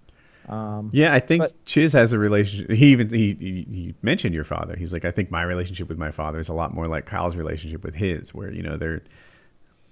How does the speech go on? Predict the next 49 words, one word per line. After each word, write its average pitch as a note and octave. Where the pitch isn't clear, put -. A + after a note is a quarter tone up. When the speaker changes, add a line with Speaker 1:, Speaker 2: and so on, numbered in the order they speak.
Speaker 2:
like, -
like, A2
it's A2
evolved F2
from F2+
a E2+
parent-son E2+
thing F2
to -
almost E4
a -
parent-son D3+
friend F2
thing." -
Speaker 1:
Totally. C3+
Yeah, C#3+
we're C3+
buddies. A#2+
Yeah, G#2
mu-, C3+
very C3+
much A#2
so. A2
Like, A2+
I, A#2+
I C3+
feel D3
like C#3
when C#3
we C3
have B2+
conversations, A#2+
we're A#2+
on A2
e-, A#2+
we're C3
on, A#2+
we're C3+
definitely G3
on C#3+
even, C3+
like, A2+
standing C3
ground. D#3+
Like, A#2
as A#2+
far C3
as, B2
like, A#2